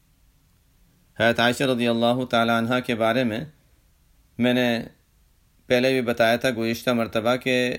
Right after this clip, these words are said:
زہد بہت تھا ان میں، مال آتا فوراً تقسیم ہو جاتا تھا۔ آپ صلی اللہ علیہ وسلم کے دور میں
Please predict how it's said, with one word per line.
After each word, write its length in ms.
زہد 400
بہت 380
تھا 80
ان 160
میں، 180
مال 320
آتا 260
فوراً 300
تقسیم 380
ہو 100
جاتا 320
تھا۔ 180
آپ 180
صلی 140
اللہ 160
علیہ 540
وسلم 460
کے 160
دور 240
میں 360